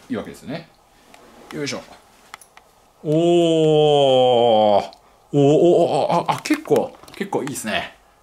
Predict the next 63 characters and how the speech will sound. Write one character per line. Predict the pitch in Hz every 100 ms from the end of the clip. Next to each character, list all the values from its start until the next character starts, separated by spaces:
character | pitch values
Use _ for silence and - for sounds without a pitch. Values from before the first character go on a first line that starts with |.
| -
あ、 | 107
こ | 139
れ | 156
が | 147
あ |
の、 | 135
ジ | 123
ャ | 117
パ | 131
ニ | 123
ー |
ズ | 110
ト | 107 113
ラ | 117
デ |
ィ | 110
シ | 117
ョ |
ナ | 104
ル |
フ | -
ッ | -
ト | 117 131
マ | 107
ッ |
サ | - 110
ー |
ジ | 87
ャ | 80
ー |
で | 82
す |
よ。 | 98 101
ね、 | 113
世 | -
界 | - 95
の | 87
皆 | 90
さ | 82 80
ん。 | - _ -
あ |
の、 | 113 127
来 | 139 127
年 | 123
実 | 117
施 | - 113
す | -
る | 101
東 | 127 127
京 | 117 117
五 | 123 131
輪 | 117
の | 98 95
折 | 139 143
に | 113
は | 85
で |
す | -
ね、 | 107 90 - -
あ | 101
の、 | 98
ぜ | 127 -
ひ | 87 85